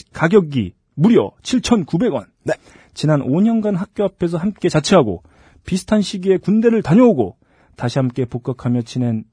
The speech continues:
Speaker 1: 많은 시간 동안 수많은 스시 뷔페집을 찾아다녔지만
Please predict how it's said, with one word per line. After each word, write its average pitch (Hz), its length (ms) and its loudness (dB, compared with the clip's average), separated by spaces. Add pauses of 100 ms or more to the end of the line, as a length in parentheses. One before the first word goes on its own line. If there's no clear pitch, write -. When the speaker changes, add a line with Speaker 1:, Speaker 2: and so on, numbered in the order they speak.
Speaker 1:
많은 147 320 0
시간 196 280 0
동안 127 380 -2 (400)
수많은 240 480 2
스시 220 260 -2
뷔페집을 208 520 0
찾아다녔지만 147 680 -2